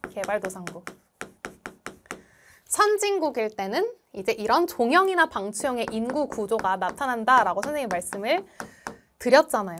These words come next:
그래서 우리나라 인구 구조는 아마 굉장히 빠른 속도로 방추형 인구 구조로 변해갈 거라고 생각을 합니다.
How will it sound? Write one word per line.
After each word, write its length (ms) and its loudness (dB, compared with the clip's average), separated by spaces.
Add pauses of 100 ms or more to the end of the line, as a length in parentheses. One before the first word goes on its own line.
그래서 260 0
우리나라 500 6
인구 340 -2
구조는 560 -4
아마 360 0
굉장히 520 -2
빠른 320 8
속도로 420 2
방추형 680 0
인구 240 -4
구조로 320 -2
변해갈 580 2
거라고 380 0
생각을 520 0 (300)
합니다. 420 -4